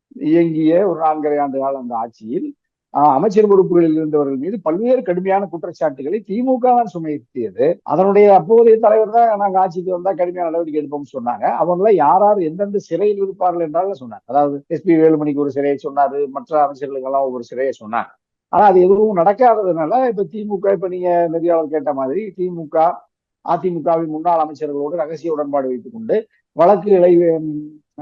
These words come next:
பெயரளவில் சோதனை, பெயரளவில் வழக்கு, நடவடிக்கை எதுவும் இல்லாமல் இவர்கள் இந்த அரசியல் பயணத்தை, ம், அரசியல் காரணங்களுக்காக தான் நட-, நகர்த்துறாங்க அப்படிங்கிற விமர்சனம்,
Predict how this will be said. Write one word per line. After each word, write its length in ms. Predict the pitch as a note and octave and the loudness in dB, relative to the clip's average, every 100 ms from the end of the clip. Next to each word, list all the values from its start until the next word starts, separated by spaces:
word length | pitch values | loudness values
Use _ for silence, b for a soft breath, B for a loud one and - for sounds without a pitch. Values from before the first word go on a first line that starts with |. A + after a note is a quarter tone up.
| B2+ | -4
பெயரளவில் 540 | E3 E3+ F3 F#3 F#3 | 0 4 4 2 0
சோதனை, 560 | F3+ D#3+ D#3 D#3 B3 C4 - | -2 -2 -2 -2 -8 -12 -4
பெயரளவில் 540 | D#3+ F3 F3 F3+ F3 | 0 0 0 0 0
வழக்கு, 520 | D3 D3 B2 F#3+ G4 - | 0 -2 -4 -6 -6 -8
நடவடிக்கை 560 | G#3+ F#3 G#3 G3 F3 | -2 0 2 0 -2
எதுவும் 240 | E3+ F3+ E3+ | -2 -2 -2
இல்லாமல் 460 | D#3+ D#3+ G#3 A3 | -2 -2 0 -2
இவர்கள் 540 | F#3+ F3 F3 E3+ E3+ D#3 | 0 -2 -2 -2 -4 -4
இந்த 180 | D#3 | -2
அரசியல் 320 | D#3 D#3+ F3 C#3+ | -2 -2 -6 -4
பயணத்தை, 460 | D3+ C#3+ B2+ D3+ D#3 C#3+ C#3 - | -4 -4 -6 -2 -2 -2 -6 -12
ம், 220 | C#3 C3+ | -12 -10
அரசியல் 520 | C3+ C3 - G3+ F3+ | -8 -8 -4 -2 0
காரணங்களுக்காக 680 | F3 D3+ D3 C#3 B2+ B2+ D3 | 2 0 -2 -6 -4 -4 -4
தான் 100 | C3 | -4
நட-, 200 | B2+ A#2+ C3 | -8 -8 -8
நகர்த்துறாங்க 480 | F3 D#3+ C3+ B2+ | -6 -2 -4 -4
அப்படிங்கிற 340 | B2 C#3+ E3+ E3+ | -8 -6 -6 -4
விமர்சனம், 520 | E3+ F#3+ F#3+ A3+ | -4 -4 -2 -4